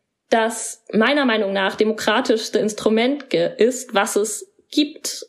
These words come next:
in diesem Land. Also wenn es irgendwo Demokratie gibt, dann gibt's sie eigentlich auf kommunaler Ebene, weil da Leute über Dinge entscheiden, von denen sie nachher selber betroffen sind.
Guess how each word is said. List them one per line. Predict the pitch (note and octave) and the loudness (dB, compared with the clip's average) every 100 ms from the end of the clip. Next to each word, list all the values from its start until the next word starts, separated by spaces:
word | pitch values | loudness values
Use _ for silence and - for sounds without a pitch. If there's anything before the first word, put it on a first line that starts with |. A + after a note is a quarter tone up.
| _ _ | _ _
in | G#3+ | 0
diesem | G#3+ G3 | 2 0
Land. | G#3+ C4 B3 B3+ - | 2 2 0 -4 -2
Also | A3 G#3 | 0 2
wenn | G3+ B3+ | 2 2
es | C#4+ | 0
irgendwo | - A#3 B3 | 0 0 2
Demokratie | A3 A3+ A3 A3+ G#3 C#4 | 2 2 2 0 0 0
gibt, | B3+ - | 2 0
dann | G3+ | 0
gibt's | B3+ - | 0 0
sie | - G3 | 0 2
eigentlich | C#4 D#4+ G#3 - | 0 0 -2 -4
auf | - | -2
kommunaler | - G3+ F#3+ F#3+ - | -2 0 0 0 2
Ebene, | B3+ F3 E3+ - - | 2 0 -2 -8 -4
weil | - G3+ | 0 2
da | G#3+ C4 D#4 | 2 2 2
Leute | B3+ A#3 B3+ - D#4+ D#4 - - - _ | 2 2 2 2 0 0 -6 -20 -20 _
über | B3 G#3+ | 2 4
Dinge | G#3+ B3 | 4 2
entscheiden, | F#3+ F#3+ A3 C4+ C#4+ | 2 0 2 2 2
von | A3 | 2
denen | A3+ | 2
sie | A3 | 2
nachher | G#3+ G#3+ | 2 2
selber | G#3 F#3+ F3+ | 2 2 0
betroffen | - - C4 D#4+ | -2 0 0 0
sind. | F#4+ A4+ - | 0 -2 -4